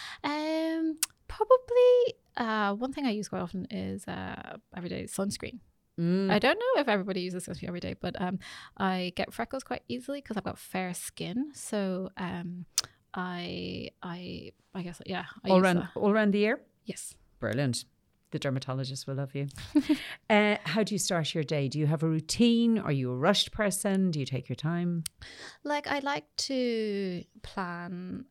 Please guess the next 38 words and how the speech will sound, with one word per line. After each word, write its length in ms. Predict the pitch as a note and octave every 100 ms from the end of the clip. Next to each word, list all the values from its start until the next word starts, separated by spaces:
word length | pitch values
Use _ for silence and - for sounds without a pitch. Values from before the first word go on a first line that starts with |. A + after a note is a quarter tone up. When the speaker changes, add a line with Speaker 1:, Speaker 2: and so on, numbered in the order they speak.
| -
Speaker 1:
out 220 | F#3 F3+
my 140 | F#3+ F3+
week. 280 | G3+ B3+ -
So 200 | - G3+
I 100 | F#3+
have 400 | F#3+ G3 F#3+ -
kind 160 | G#3
of 180 | F3 -
daily 300 | F#3 F#3 F#3
goals 320 | F#3+ F#3 F#3+
and 100 | F#3
I 40 | E3
have 260 | F3+ F#3 -
weekly 260 | F#3+ -
goals. 200 | A#3 A#3+
So 80 | -
I 40 | -
like 220 | F#3+ G3
to 140 | - -
write 320 | G3 F#3 F3 -
things 280 | G3+ F#3 -
down 360 | F3+ F3 F3
when 140 | F3 F3+
I 60 |
think 260 | E3+ F#3+ G3
of 100 | A#3+
them 200 | C4 C#4
so 160 | -
that 240 | F3+ F3 - - -
I'm 100 | F#3+
not 200 | F#3 F3+
arriving 640 | F3 F3 F3+ F3+ F3 F3 -
into 320 | F3+ F3 F3+
work 160 | F3+ F3+
on 80 | F#3
a 60 |
Monday 320 | F3+ F3+ F3+
going, 260 | F3 F3+ F#3